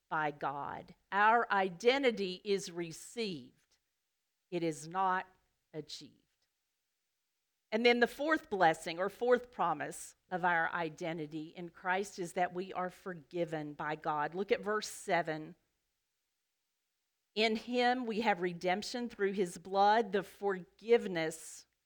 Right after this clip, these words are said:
of our trespasses according to the riches of his grace that he richly poured out on us with all wisdom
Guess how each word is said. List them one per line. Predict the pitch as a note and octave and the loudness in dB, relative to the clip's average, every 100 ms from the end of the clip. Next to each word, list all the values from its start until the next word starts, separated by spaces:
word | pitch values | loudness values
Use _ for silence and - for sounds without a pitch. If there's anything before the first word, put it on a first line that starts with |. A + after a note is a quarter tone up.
| - | -4
of | F#3+ | 6
our | F#3+ F#3 | 6 6
trespasses | - C4+ C4 - B3+ G3+ G3 F3+ G#3 | 4 4 4 4 4 4 2 -2 -2
according | G3+ C4 C4 B3 | 2 4 4 4
to | - | 0
the | G#3 | 0
riches | F#3+ A#3+ A#3+ A3+ F#3 | 2 0 0 -2 0
of | G3 | -2
his | F#3+ F3 F#3+ | -2 -6 -6
grace | - A#3+ B3 F#3 - | 0 6 6 4 -2
that | G#3 F#3+ | 0 0
he | G#3+ G3 | -2 -8
richly | F3+ G#3 C#4 - - G3 F3+ | -6 0 0 0 -6 -4 -4
poured | - - G3 F#3+ - | -8 -6 -2 -2 -2
out | G3+ G3+ - | 0 2 2
on | - G3 G3+ | 0 0 2
us | E3 E3 - | 2 0 -6
with | F3+ - | -8 -4
all | F3 E3+ D#3+ | -2 0 -2
wisdom | D#3 F#3 F3+ D#3+ D#3+ C#3 C3 | 0 0 -2 -6 -6 -6 -10